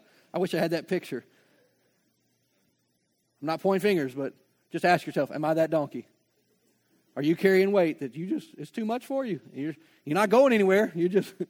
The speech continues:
<laughs> hanging out. <laughs> It's like, "I,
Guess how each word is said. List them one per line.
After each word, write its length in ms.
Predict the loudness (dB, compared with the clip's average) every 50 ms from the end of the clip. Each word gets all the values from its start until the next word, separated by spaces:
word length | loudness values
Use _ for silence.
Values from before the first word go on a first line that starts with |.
| _ _ _
<laughs> 320 | _ _ _ _ _ _ _
hanging 280 | -6 -2 -2 0 2 2
out. 420 | 4 4 4 4 4 2 -2 -4 -4
<laughs> 120 | -4 -4 -4 -4 _ _ _ _ _ _ _ _ _ _ _ _ _ _ _ _ _ _ _ _ _ _ _ _ _ _ _ _ _ -18 -12 -12
It's 640 | -12 -12 -12 _ _ -20 -20 -20 -20 _ _ -10
like, 160 | -6 -4 -2 -2
"I, 80 | -4